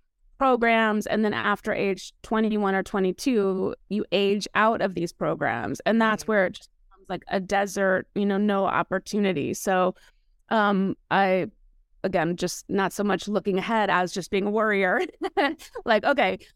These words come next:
Speaker 1: I have some time to try to do, you know, maybe do my part to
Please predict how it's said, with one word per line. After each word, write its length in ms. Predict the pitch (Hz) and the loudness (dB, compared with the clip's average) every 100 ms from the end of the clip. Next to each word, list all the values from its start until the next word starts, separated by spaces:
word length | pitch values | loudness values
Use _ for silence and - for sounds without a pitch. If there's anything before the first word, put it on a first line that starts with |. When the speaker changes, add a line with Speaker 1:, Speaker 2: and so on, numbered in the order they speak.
| - | -2
Speaker 1:
I 120 | 254 | 2
have 220 | 294 233 | 2 2
some 180 | 247 226 | 0 -2
time 400 | 302 254 247 240 | 0 2 4 2
to 100 | 226 | 0
try 280 | 208 240 214 | 0 0 2
to 680 | 214 208 208 202 175 170 190 214 202 190 208 190 | 2 2 0 -2 -2 -6 -8 -14 _ _ -20 -4
do, 640 | 277 302 285 269 254 247 233 | 0 2 0 0 0 0 0
you 80 | |
know, 280 | 240 214 208 - - | 2 2 0 -6 -2
maybe 340 | 226 208 208 | 0 2 0
do 240 | 185 226 | -4 -2
my 260 | 214 196 196 | 2 2 2
part 400 | - 220 202 214 | 0 0 0 0
to 140 | 190 | -6